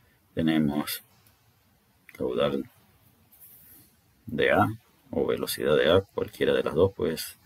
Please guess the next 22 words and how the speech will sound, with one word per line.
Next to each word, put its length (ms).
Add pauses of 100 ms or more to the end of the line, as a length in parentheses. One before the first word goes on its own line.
(1400)
suponemos 520
que 80
conocemos 500
la 80
longitud 460
de 80
los 100
ductos 300
y 40
los 140
diámetros. 460 (140)
Así 160
que 120
vamos 320
a 180 (640)
indicar 440
acá 200
que 120
conocemos 580
L 180
de 160
A, 240